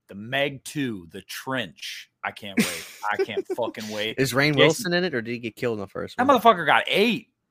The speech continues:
Speaker 2: Oh,
Speaker 1: He
Speaker 2: shit.
Speaker 1: got, he got ate up. Remember, he was on the whale that they thought was the shark, and he was like, um, he,
Speaker 2: "This
Speaker 1: like,
Speaker 2: ain't the"
Speaker 1: yeah, the boat, like, uh, capsized or some shit, so he swims onto the whale that they just blew up,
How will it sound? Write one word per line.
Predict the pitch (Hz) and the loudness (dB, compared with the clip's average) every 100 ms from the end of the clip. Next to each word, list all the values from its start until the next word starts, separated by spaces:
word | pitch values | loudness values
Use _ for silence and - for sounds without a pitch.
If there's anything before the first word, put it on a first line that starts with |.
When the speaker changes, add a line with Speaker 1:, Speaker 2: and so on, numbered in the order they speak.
| _ _ | _ _
Speaker 2:
Oh, | - 113 92 | 4 4 4
Speaker 1:
He | |
Speaker 2:
shit. | - - 165 | -4 -8 -4
Speaker 1:
got, | 170 107 - _ | 0 0 0 _
he | 170 | -2
got | 202 135 | 2 2
ate | 156 196 | 4 4
up. | 226 180 | 4 4
Remember, | 147 185 202 | 0 -2 -2
he | 190 | -2
was | 190 180 | -2 -2
on | 180 | 0
the | 147 | 0
whale | 127 151 190 202 202 _ _ _ _ | 0 0 0 -2 -6 _ _ _ _
that | 139 135 | 0 0
they | 139 | -4
thought | 131 156 160 135 | -2 2 2 2
was | 165 | -4
the | 135 | -8
shark, | 131 - 156 180 196 - | -10 -2 0 0 -2 -10
and | 139 135 135 131 | -6 -4 -4 -6
he | 147 | -10
was | 143 127 | -12 -4
like, | 127 123 - _ _ _ _ _ _ 110 | -2 -2 -8 _ _ _ _ _ _ -4
um, | 107 104 101 101 95 - | 0 0 0 -4 -8 -16
he, | - 139 | -14 -6
Speaker 2:
"This | |
Speaker 1:
like, | 123 113 | -4 -2
Speaker 2:
ain't | 117 110 | -4 -6
the" | - 113 _ _ _ _ _ | -12 -14 _ _ _ _ _
Speaker 1:
yeah, | 135 147 | -4 -4
the | 123 | -4
boat, | 117 139 160 | -2 0 0
like, | 143 - _ - 107 | -2 -4 _ -20 -14
uh, | 110 117 120 | -6 -6 -6
capsized | - 160 - 156 156 135 | -4 -4 -2 -4 -4 -4
or | |
some | 131 156 | -8 -8
shit, | 139 156 | -6 -6
so | 143 | -6
he | 120 | -8
swims | 151 156 143 | -8 -8 -2
onto | 151 147 | -4 -4
the | 131 | -6
whale | 123 143 139 | 0 0 0
that | 120 | -4
they | 135 | -6
just | 135 - | -6 -10
blew | 107 123 143 | -8 -4 0
up, | 131 151 160 160 160 - | 2 2 2 -4 -12 -14